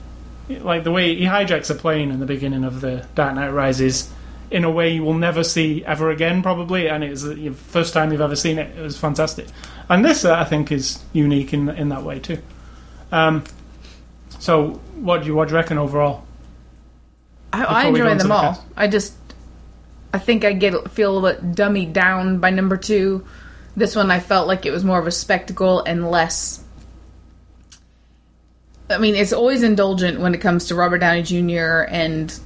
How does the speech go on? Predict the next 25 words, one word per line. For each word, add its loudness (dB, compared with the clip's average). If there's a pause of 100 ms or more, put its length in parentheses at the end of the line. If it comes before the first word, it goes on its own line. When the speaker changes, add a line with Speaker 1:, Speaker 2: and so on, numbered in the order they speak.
(800)
Speaker 2:
whatever -2
his -4
name 0
is, 2 (560)
Money 4 (180)
guy, 2 (1000)
you -2
know, 0 (600)
who 0
used 4
to -4
be 4
the 2
director. -2 (100)
Now -4
he's -6
just -4
happy -2 (180)
in -8
Speaker 1:
Jon 2
Speaker 2:
it. -2
Speaker 1:
Favreau. -2
Speaker 2:
Yeah. 0 (240)
They're 2
very, 0